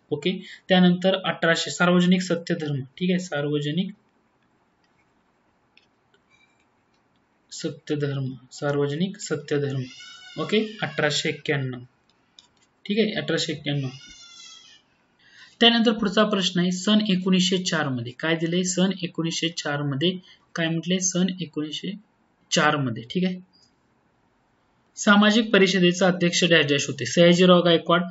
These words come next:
महर्षी धोंडो केशव कर्वे, लोकमान्य टिळक यापैकी नाही. उत्तर येतं सयाजीराव गायकवाड. एकोणीसशे चार सामाजिक परिषदेचा अध्यक्ष कोण येतात? सयाजीराव गायकवाड. महर्षी धोंडो केशव कर्वे यांच्यावर राज्यसेवा मुख्यला दोन हजार एकोणीस, राज्यसेवा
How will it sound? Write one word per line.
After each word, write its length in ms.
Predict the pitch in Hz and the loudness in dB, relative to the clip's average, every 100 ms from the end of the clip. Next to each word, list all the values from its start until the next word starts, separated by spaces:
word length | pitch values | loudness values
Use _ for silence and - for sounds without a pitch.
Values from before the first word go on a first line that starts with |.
| - - - | -10 -10 -2
महर्षी 300 | 170 170 185 | 2 2 2
धोंडो 280 | 170 170 170 | 4 2 2
केशव 300 | 170 165 160 | 0 0 0
कर्वे, 320 | 170 165 170 | 2 2 2
लोकमान्य 480 | 160 156 165 165 165 | 0 0 0 0 0
टिळक 260 | 175 170 | 0 2
यापैकी 400 | 151 139 135 - | 2 0 -4 -6
नाही. 140 | 120 117 _ - - - | -8 -10 _ -20 -20 -4
उत्तर 260 | 190 180 214 | 0 4 4
येतं 220 | 202 220 | 4 0
सयाजीराव 520 | 208 175 165 160 143 | 4 4 4 4 2
गायकवाड. 420 | 131 127 - - | 0 -4 -12 -4
एकोणीसशे 400 | 185 185 220 214 | 0 4 4 4
चार 260 | 220 226 220 | 4 6 6
सामाजिक 520 | 202 202 190 190 190 | 6 2 4 2 2
परिषदेचा 520 | 185 180 180 170 170 | 2 2 2 0 0
अध्यक्ष 340 | 170 170 170 170 | 0 0 -2 -2
कोण 220 | 165 156 | -4 -4
येतात? 240 | 151 165 | -2 -2
सयाजीराव 460 | 165 156 151 147 139 | 0 2 4 4 4
गायकवाड. 300 | 131 123 - - - - - | 2 -2 -8 -10 -20 -6 6
महर्षी 340 | 180 202 220 | 8 8 6
धोंडो 280 | 214 202 208 | 4 6 4
केशव 360 | 208 185 190 185 | 4 4 4 4
कर्वे 280 | 180 160 | 4 4
यांच्यावर 500 | 160 165 185 175 156 185 - | 4 2 2 4 2 0 2
राज्यसेवा 520 | 175 175 185 185 185 | 2 2 0 4 6
मुख्यला 460 | 175 175 - 175 175 | 4 2 0 2 2
दोन 220 | 160 165 | 2 -2
हजार 280 | 156 160 170 | -2 0 0
एकोणीस, 540 | 147 - 139 120 - _ _ _ _ - | -2 -2 -4 -4 -12 _ _ _ _ -4
राज्यसेवा 760 | 156 160 170 170 170 160 165 | -2 0 -2 0 0 2 0